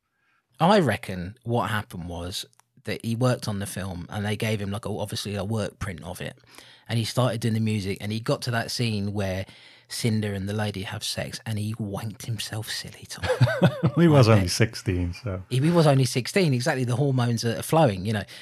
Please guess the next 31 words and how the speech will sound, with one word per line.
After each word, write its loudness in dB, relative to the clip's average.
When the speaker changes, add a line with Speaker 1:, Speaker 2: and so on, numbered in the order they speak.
Speaker 1:
So 6
there 8
you 4
go. 4
J 6
J 6
Abrams 4
did 4
some 4
of 6
the 6
music 4
on 0
that. 4
And, 4
uh, 6
hey, 4
he's 2
directing 4
the 4
final 4
episode -2
of -2
the, -2
of -2
the -4
latest 0
Star -2
Wars -2
trilogy. -4
So 2